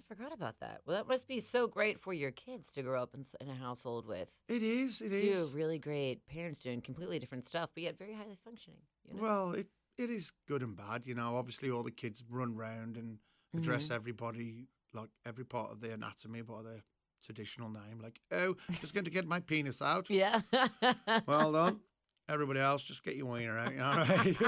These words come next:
Speaker 2: It's like, you know, it's like, "Okay." <laughs>
Speaker 1: Yeah, I feel you on that.
Speaker 2: Yeah, move on with the medical directory. <laughs> It's like, yeah, great.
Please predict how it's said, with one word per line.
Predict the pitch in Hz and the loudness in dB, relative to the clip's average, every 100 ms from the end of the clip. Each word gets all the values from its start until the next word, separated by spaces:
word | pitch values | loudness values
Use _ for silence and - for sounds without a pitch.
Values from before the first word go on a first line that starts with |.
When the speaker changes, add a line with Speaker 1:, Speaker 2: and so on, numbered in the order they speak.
| 190 | 4
Speaker 2:
It's | 190 | 6
like, | 208 180 175 202 - | 4 6 4 2 2
you | 220 | 4
know, | 202 190 - 196 | 4 4 2 2
it's | 240 - | 0 0
like, | 240 202 185 - - - - | 2 2 0 -10 -20 -20 -4
"Okay." | 180 202 - - 285 240 226 226 233 | 0 0 -2 0 4 6 6 6 4
<laughs> | 196 | 4
Speaker 1:
Yeah, | 175 214 175 - 370 302 | 2 2 0 -2 -4 -4
I | 240 | -6
feel | 185 170 | -4 -4
you | 156 156 | -2 -2
on | 139 135 | -2 -2
that. | 135 151 196 | -2 -2 2
Speaker 2:
Yeah, | - - 170 143 117 | 2 4 4 2 0
move | 156 170 | 2 2
on | 175 170 147 | 4 2 0
with | 131 | 0
the | |
medical | 123 127 127 | 0 0 -2
directory. | 123 117 110 120 - 123 185 - | -2 -2 -2 -4 -4 -6 -6 -2
<laughs> | 185 202 175 175 202 - _ | 0 2 0 0 -6 -8 _
It's | - - | -14 -8
like, | 131 175 - | -6 -8 -8
yeah, | 120 98 - - | -8 -8 -10 -8
great. | - 117 117 | -6 -6 -8